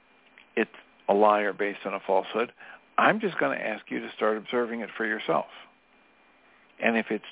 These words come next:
true that this person is horrible and that, or that you're horrible, or that what this person did is causing your upset,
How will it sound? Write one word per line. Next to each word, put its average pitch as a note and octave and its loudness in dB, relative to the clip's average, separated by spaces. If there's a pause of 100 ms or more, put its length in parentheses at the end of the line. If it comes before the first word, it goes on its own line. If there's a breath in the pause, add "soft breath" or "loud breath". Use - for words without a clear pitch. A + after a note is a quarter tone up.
true A#3 2 (540 loud breath)
that A2+ -4
this A#2+ -4
person A#2+ -4
is A2 -8
horrible A2 4 (320 loud breath)
and G#2+ 0
that, G#2+ 4
or G#2+ 4
that G#2 -2
you're A2+ 2
horrible, G#2+ 2
or A2 4
that A2 2 (260 loud breath)
what A#2+ 2
this A2 -4
person A#2 -4
did A2 -2
is G#2+ -6
causing A2 0
your G#2 2
upset, G#2+ 4